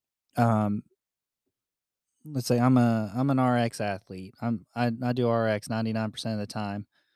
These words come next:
Well, then I just had an injury. I'd rather not do the workout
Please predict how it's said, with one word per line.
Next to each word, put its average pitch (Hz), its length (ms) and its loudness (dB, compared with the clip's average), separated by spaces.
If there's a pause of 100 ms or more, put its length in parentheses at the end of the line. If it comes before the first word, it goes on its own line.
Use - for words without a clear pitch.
(560)
Well, 127 140 2
then 123 140 4
I 127 80 4
just 120 180 -2
had 120 160 4
an 110 80 -6
injury. 107 500 -2 (120)
I'd 156 160 0
rather 135 240 4
not 113 200 0
do 107 120 -4
the 101 100 -4
workout 92 500 -8